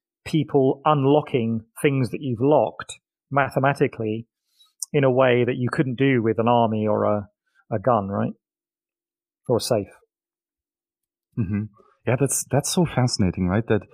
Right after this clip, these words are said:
Speaker 2: that you have some ciphertext, and
Speaker 1: Mm.
Speaker 2: regardless how much computational power is being thrown at it, the probability of it being broken is just diminishingly small, right? Negligible.
Speaker 1: Mm.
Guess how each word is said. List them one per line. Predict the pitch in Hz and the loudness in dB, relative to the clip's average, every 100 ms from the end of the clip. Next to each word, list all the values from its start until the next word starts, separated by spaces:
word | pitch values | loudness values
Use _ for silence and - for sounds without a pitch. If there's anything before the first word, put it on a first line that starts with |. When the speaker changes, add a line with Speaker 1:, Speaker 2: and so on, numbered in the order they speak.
| - _ - | -20 _ -8
Speaker 2:
that | 101 - | -8 -8
you | - 110 117 | -6 0 2
have | 117 143 143 | 4 2 0
some | - 131 120 | 0 2 2
ciphertext, | - 123 120 107 - 92 - - - _ _ _ | 2 0 0 -2 0 -4 -4 -16 -18 _ _ _
and | - 117 | 2 4
Speaker 1:
Mm. | 131 | 6
Speaker 2:
regardless | 120 123 160 165 147 - - | 4 2 0 0 0 -2 0
how | 135 | 2
much | 131 120 | 2 0
computational | - 113 113 113 104 110 101 | -2 -2 -2 -4 -4 -2 -4
power | - 101 98 | -4 -6 -4
is | 90 - | -6 -8
being | 98 85 | -10 -6
thrown | 107 104 | -4 -4
at | 80 78 | -2 -2
it, | 95 - _ _ _ _ _ - | -4 -6 _ _ _ _ _ -10
the | 104 117 - | 0 0 0
probability | - 113 110 104 170 233 135 - 92 | 0 0 0 0 2 4 2 0 0
of | 92 113 | 0 0
it | 117 - | -2 0
being | 110 98 | 0 0
broken | 90 156 170 87 87 123 - _ _ | 2 0 0 -4 -4 -4 -8 _ _
is | 107 87 | -4 -2
just | 110 - - | -2 -2 -4
diminishingly | 98 113 143 123 113 104 98 92 | 0 2 2 2 0 -2 -2 -2
small, | - 98 80 - 90 | -4 -2 -2 -4 -6
right? | 92 92 | -4 -2
Negligible. | 104 110 - 92 - 131 | 0 0 0 -4 -2 2
Speaker 1:
Mm. | 127 123 120 | 4 6 4